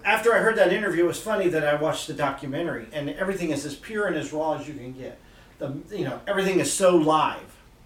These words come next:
and on those records, those last two albums are, are just, it's just pure. So, um, they end up moving to Apple Studios, which is their, their record company. They started their own record company, their own movie company. The Apple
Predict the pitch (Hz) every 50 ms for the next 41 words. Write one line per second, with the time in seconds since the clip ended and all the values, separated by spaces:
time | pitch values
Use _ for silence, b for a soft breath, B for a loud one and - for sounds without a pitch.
0 | - - 156 143 147 - - 185 175 170 170 165 147 - 143 156 165 165 - 117
1 | 107 - - 156 139 135 165 170 175 - - - 170 165 143 143 143 143 135 104
2 | 110 107 - - - - - - - - b b b b b b b b - 156
3 | 143 143 143 - 143 139 135 - 147 139 - - - - - 156 - - - 156
4 | - - - - - - 220 208 190 - - - - - - - - - - -
5 | b b b b b b b b - - 196 185 165 151 147 143 143 143 143 -
6 | - - - _ - - - - - _ - 180 - 139 135 131 131 127 123 -
7 | - - - - - - - - _ - 156 165 180 208 208 196 196 190 185 190
8 | 190 185 196 190 180 180 - 170 175 170 180 175 175 175 170 - 185 175 - -
9 | 170 151 151 156 147 151 147 147 151 143 - 131 131 160 156 151 147 - - -
10 | 170 151 147 151 151 147 - - 127 - - 120 117 - 123 127 147 156 156 -
11 | 156 139 131 131 131 127 135 143 143 147 151 - 156 147 143 139 143 143 139 131
12 | 131 127 127 123 120 120 - B B B B B B B - 151 160 160 170 -
13 | - 156 147 139 139 139 139 135 135 139 151 - 156 156 147 147 - 160 151 139